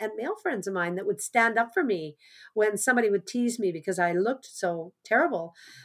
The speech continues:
for that period of time. And they would stand up for me. And, uh,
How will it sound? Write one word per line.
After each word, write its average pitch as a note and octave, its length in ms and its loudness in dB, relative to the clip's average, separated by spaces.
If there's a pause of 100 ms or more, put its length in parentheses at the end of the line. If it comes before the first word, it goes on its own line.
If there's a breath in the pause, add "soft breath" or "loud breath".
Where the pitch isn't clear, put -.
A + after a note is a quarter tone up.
(260 loud breath)
for G3+ 220 2
that G3 240 2
period G3+ 240 2
of F3+ 80 -4
time. A3+ 400 0 (440 soft breath)
And A3+ 160 0
they B3+ 60 2
would B3+ 160 -2
stand B3+ 300 0
up C#4+ 120 -4
for D4+ 120 -4
me. F3 340 -2
And, G3+ 400 -2 (100)
uh, G3+ 360 -4